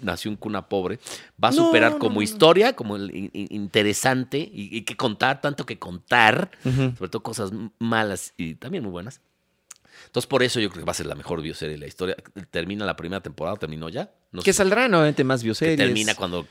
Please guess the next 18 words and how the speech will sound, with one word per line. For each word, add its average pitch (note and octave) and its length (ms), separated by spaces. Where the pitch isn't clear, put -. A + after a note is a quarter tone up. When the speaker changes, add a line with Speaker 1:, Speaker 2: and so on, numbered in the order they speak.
Speaker 1:
gana F#2+ 240
el F2+ 60
campeonato F#2 440
del F#2 100
ochenta A2+ 240
y B2+ 40
seis. E3 380
Speaker 2:
Ajá. A#2 260
Speaker 1:
Entonces, G#2 220
seguramente F2 480
va D#2+ 120
a - 20
venir D#2 200
una C#2+ 120
segunda C#2+ 300
temporada. - 400
Speaker 2:
Pues, - 320
eh, E2+ 380